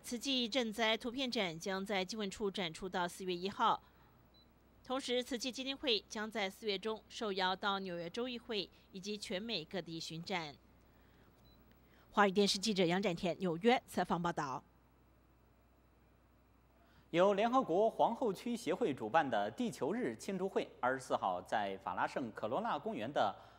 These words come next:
Speaker 2: 纽约皇后美术馆盛大举行。会中不但倡导社区重视环保意识，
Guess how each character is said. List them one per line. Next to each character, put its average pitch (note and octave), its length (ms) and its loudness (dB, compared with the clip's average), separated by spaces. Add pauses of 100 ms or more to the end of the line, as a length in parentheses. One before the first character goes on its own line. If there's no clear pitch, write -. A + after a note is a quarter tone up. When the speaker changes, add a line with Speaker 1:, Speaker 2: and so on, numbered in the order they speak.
(140)
Speaker 2:
纽 C3+ 260 2
约 B3 160 2
皇 C#3+ 240 2
后 A3+ 140 2
美 G2+ 180 -4
术 A#3 160 -4
馆 E2 260 -2
盛 C3 220 -2
大 F2+ 140 0
举 F2+ 160 -14
行。 C3 200 -6 (240)
会 G3 120 4
中 G#3 160 2
不 E3 100 -6
但 F3 300 0
倡 F3+ 220 -4
导 F#2 180 0
社 - 160 -4
区 F3 180 -8
重 E3+ 240 -4
视 A#2+ 160 -8
环 A#2+ 300 -2
保 - 180 2
意 D3+ 160 -6
识， A2+ 160 -8